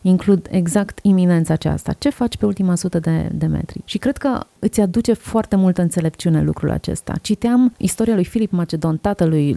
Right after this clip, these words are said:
Alexandru Macedon, care avea un slujitor care îi amintea în fiecare zi că va muri. Și-și trăia viața din iminența asta, nu cu pesimism, ci cu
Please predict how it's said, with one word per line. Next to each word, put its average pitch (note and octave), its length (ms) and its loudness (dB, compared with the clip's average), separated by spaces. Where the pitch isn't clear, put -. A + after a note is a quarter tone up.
Alexandru E3 540 0
Macedon, D#3+ 640 -2
care G3 500 0
avea F3+ 240 2
un C4+ 80 4
slujitor G#3+ 440 -2
care G#3 180 -2
îi G3+ 60 0
amintea F#3 320 0
în G3 100 2
fiecare F3+ 500 -2
zi G3+ 440 -6
că - 100 0
va A3 120 0
muri. G3 400 -2
Și-și - 200 -2
trăia A#3 340 0
viața A#3+ 300 -2
din G#3 220 -2
iminența G3 400 -2
asta, E3+ 160 -6
nu F3+ 100 -2
cu A3 280 -2
pesimism, F3+ 680 -2
ci - 140 -8
cu G#3+ 340 -4